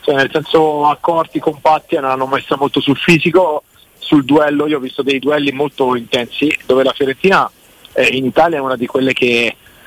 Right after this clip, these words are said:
che è molto forte nei duelli, e devo dire che ieri certi contrasti aerei, certe,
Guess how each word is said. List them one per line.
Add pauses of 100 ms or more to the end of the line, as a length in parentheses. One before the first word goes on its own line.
(160)
che
è
molto
forte
nei
duelli,
e
devo
dire
che
ieri
certi
contrasti
aerei,
certe,